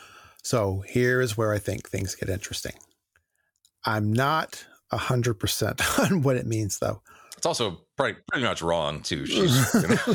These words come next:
Speaker 2: know, <laughs> or she's, she's got to say, "I see the really deep inside of you,
Speaker 1: <laughs>
Speaker 2: just not anything that you've actually done yet."
Speaker 1: Right, yeah. So Severian says, quote, "If you need my protection, you have it. You know that." Severian is all about protecting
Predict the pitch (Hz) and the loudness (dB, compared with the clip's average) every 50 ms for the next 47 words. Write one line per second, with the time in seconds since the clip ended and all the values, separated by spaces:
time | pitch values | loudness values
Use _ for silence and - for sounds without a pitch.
0 | - - 214 160 - 156 170 - - 147 135 123 110 - - 135 120 - - 117 | 0 0 0 0 2 0 0 0 0 -2 -2 -2 -4 -4 -4 -4 -2 -2 -2 -2
1 | 113 107 104 - - 98 95 95 104 107 104 104 - - 233 226 202 160 113 104 | -2 -2 -4 -2 0 0 0 0 0 -2 -2 -4 -8 -8 -8 -6 -4 -4 -4 -6
2 | 110 185 269 285 302 311 302 302 247 196 175 131 113 104 92 82 92 87 71 - | -6 -6 -4 -2 -2 0 0 0 0 2 2 2 0 0 0 0 -2 -2 -2 -4
3 | 76 76 76 76 71 - 71 67 67 65 62 58 57 57 - - - 214 151 110 | -6 -8 -6 -6 -6 -6 -4 -4 -4 -6 -6 -10 -12 -16 -18 -4 0 2 4 4
4 | - 196 - - 208 - - 233 - - - 240 147 127 - - 160 196 202 107 | 4 2 2 0 -2 0 0 -2 -4 -4 -6 -8 -8 -8 -6 -4 -4 -2 -2 0
5 | 117 120 117 104 107 101 95 87 82 78 78 - 67 73 71 - - - - 69 | 0 0 0 0 0 0 0 -2 -2 -2 -2 -2 0 -2 -2 -2 -4 -6 -6 -8
6 | 65 60 60 65 60 - - - - - _ _ _ - - _ - - 139 131 | -10 -8 -6 -6 -6 -8 -12 -18 -20 -20 _ _ _ -20 -20 _ -6 -2 0 0
7 | 147 131 113 - - - 143 139 76 - - - - - - - 170 143 - 151 | 2 0 -2 -4 -2 -2 -2 0 -2 -4 -8 -14 -16 -6 -2 0 0 2 2 2
8 | 151 202 220 220 185 147 - 156 139 113 - - _ _ _ _ - - 127 127 | 2 2 2 2 0 0 0 0 0 0 -2 -8 _ _ _ _ -2 -2 -2 -2
9 | - _ _ _ _ _ _ _ - 104 - 120 110 120 135 135 131 101 - - | -2 _ _ _ _ _ _ _ -6 -4 -2 0 2 2 2 2 0 -4 -4 -8
10 | - - - 185 202 - - - 175 180 180 170 - _ _ 123 98 - - - | -10 -4 -2 -2 -2 0 0 0 0 0 -2 -4 -8 _ _ -2 0 0 0 -2
11 | - - - - - 143 175 175 127 - - - - 113 127 - - _ _ _ | -2 -4 -6 0 2 2 4 4 2 0 -2 -2 0 0 0 -2 -4 _ _ _
12 | - - - - - - 123 147 175 180 165 139 123 107 95 - 123 135 147 151 | -20 -20 -20 -18 -4 -2 0 2 2 2 2 2 2 0 0 2 2 2 2 2
13 | 151 151 151 151 147 135 123 127 120 - - 117 - 117 107 - - 110 110 | 2 2 2 0 0 0 0 -2 -2 -4 -6 -6 -4 -4 -4 -4 -6 -6 -6